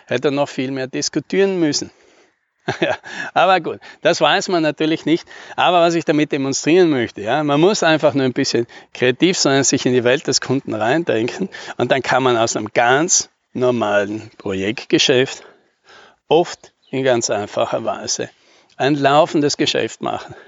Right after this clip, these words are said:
das einem natürlich unglaublich viel Arbeit abnimmt. Erstens nicht nur, dass man mehr Geld, wie in dem Fall,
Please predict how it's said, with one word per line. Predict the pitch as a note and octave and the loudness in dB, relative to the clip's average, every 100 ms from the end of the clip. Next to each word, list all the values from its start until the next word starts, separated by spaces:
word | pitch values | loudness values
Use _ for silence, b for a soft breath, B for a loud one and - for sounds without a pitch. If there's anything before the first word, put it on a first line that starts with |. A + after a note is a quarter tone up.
| B - | B -2
das | C#3+ | 2
einem | D3 D#3 C#3+ | 2 4 4
natürlich | D3 C#3 D3+ D3+ | 2 2 2 2
unglaublich | C#3+ D#3+ D#3+ C#3 C#3+ - | 2 0 2 2 0 -2
viel | C3+ C3+ | -4 0
Arbeit | B2+ C3+ C3 | 2 2 0
abnimmt. | B2+ - A2+ G#2 B B B | 0 -2 -6 -10 B B B
Erstens | C3 D#3+ C3+ | 0 0 0
nicht | C#3+ F3 | -2 -2
nur, | C3+ | -2
dass | B2+ A#2+ | -4 -2
man | B2 | -2
mehr | A#2 A2 | 0 0
Geld, | B2+ D#3+ G#3+ | 2 0 -2
wie | C3 | -6
in | A2 | -2
dem | C3 E3 | 0 -2
Fall, | - - C#3+ C#3+ | -6 -4 2 2